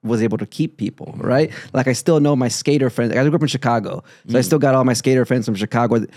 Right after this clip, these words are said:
Speaker 1: All the creative people, we stick together, right? It's like
Speaker 2: Mm.
Speaker 1: I didn't get to have the high school experience,
Speaker 2: Right.
Speaker 1: but the creative industry kind of is my high school or college experience,
Speaker 2: Right, right,
Speaker 1: right? You
Speaker 2: right,
Speaker 1: know what I
Speaker 2: right,
Speaker 1: mean?
Speaker 2: right, right.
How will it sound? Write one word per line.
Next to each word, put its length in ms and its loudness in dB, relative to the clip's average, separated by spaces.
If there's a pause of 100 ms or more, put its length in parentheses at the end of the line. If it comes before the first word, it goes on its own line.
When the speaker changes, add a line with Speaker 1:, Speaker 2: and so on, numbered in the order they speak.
(180)
Speaker 1:
All 160 4
the 100 2
creative 440 2
people, 340 2
we 120 2
stick 180 0
together, 460 -2 (200)
right? 240 4
It's 180 2
like 180 2
Speaker 2:
Mm. 80 -12 (180)
Speaker 1:
I 100 2
didn't 300 2
get 160 0
to 80 0
have 360 0
the 100 0
high 200 -2
school 340 0
experience, 680 0 (100)
Speaker 2:
Right. 260 -6
Speaker 1:
but 200 0
the 80 -2
creative 580 2
industry 320 -2
kind 240 -2
of 80 0
is 300 2
my 140 -4
high 140 -4
school 260 -4
or 120 -4
college 320 -4
experience, 540 -4
Speaker 2:
Right, 200 -2
right, 120 -4
Speaker 1:
right? 220 2
You 60 0
Speaker 2:
right, 40 2
Speaker 1:
know 160 2
what 80 2
I 40 4
Speaker 2:
right, 60 2
Speaker 1:
mean? 200 2
Speaker 2:
right, 200 -10
right. 220 -10